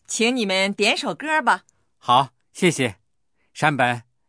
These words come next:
Speaker 2: 你在日本经常唱卡拉 OK 吗？常和朋友一起唱。
Speaker 1: 来中国后唱过吗？
Speaker 2: 还没有。你们呢？
Speaker 1: 有时唱。你点首歌吧。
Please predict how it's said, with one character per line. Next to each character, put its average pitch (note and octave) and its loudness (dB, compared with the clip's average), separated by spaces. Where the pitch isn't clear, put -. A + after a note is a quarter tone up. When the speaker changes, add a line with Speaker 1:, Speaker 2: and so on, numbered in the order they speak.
Speaker 2:
你 C#3 0
在 D3 2
日 G3 -4
本 A#2+ -4
经 F#3+ 0
常 C#3 -2
唱 D#3 2
卡 - -8
拉 G#2+ 2
OK F#3 0
吗？ A#2+ -2
常 G#3+ 0
和 G#3+ 0
朋 C#3+ -2
友 D#3+ 4
一 G#3+ -6
起 - -12
唱。 D3 -2
Speaker 1:
来 A3 2
中 G#4+ -8
国 B3 0
后 C4+ -2
唱 D#4+ -2
过 C4 0
吗？ A#3 0
Speaker 2:
还 D#3+ 0
没 D3 -2
有。 D3+ -2
你 D#3 2
们 F#3+ 4
呢？ B3 2
Speaker 1:
有 B3+ 2
时 A#3 -2
唱。 C#4+ -4
你 A#3 2
点 A#3+ 0
首 C#4 -4
歌 E4+ -2
吧。 A#3 -2